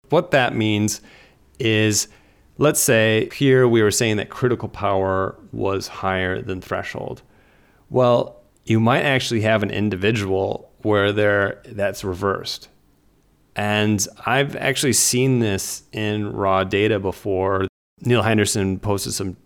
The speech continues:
data where he did some functional threshold power testing, and then on one day, and then bl-, did black, blood lactate testing the other day. I, I actually ran a t-test on those two data.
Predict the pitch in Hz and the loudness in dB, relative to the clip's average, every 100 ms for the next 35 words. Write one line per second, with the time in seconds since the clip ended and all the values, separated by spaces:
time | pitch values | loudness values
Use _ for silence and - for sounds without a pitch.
0 | _ 104 101 101 95 92 90 98 107 104 | _ -2 0 2 2 0 -2 -4 -6 -8
1 | - 110 101 95 101 101 - 95 101 95 | -6 -6 -6 -6 -6 -6 -6 -6 -6 -4
2 | 98 92 95 95 92 - 98 - - 95 | -6 -4 -2 0 0 -2 -4 -4 -6 -4
3 | 92 95 - - _ 98 92 90 92 92 | -4 -4 -8 -14 _ -8 -4 -2 -4 -4
4 | - 95 92 98 107 101 95 95 95 92 | -8 -8 -4 -2 -2 -2 -2 -2 -4 -6
5 | 90 - - 95 101 95 95 - - - | -6 -8 -6 -10 -4 -2 -2 -6 -18 -4
6 | 101 95 92 98 - - - 92 - 92 | -2 0 0 0 -4 -6 -4 -6 -6 -10
7 | 92 - - - - 113 123 110 113 110 | -12 -16 -20 -16 -2 0 2 2 2 2
8 | 101 - - _ - 131 131 123 120 143 | 0 -6 -20 _ -4 0 2 2 2 2
9 | 104 - 92 92 90 - 139 131 107 98 | 0 -2 -2 0 -2 -4 -6 -2 0 0
10 | - 87 90 95 95 - - - 107 101 | -2 -2 -2 -2 -6 -10 -20 -6 -4 -2
11 | 95 - - 120 101 107 107 107 | -4 -10 -8 -6 -2 0 2 2